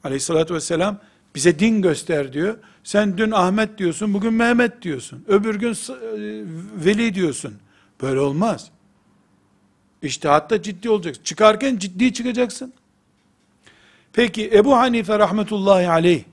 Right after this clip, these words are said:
sağlığında ve talebeleri ondan sonra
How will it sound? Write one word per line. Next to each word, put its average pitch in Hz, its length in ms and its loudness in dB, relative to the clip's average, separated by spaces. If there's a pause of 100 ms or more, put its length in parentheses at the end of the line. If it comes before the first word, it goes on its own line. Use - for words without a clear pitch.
(220)
sağlığında 185 880 8 (500)
ve 170 100 4
talebeleri 190 600 4
ondan 185 380 2
sonra 151 420 -6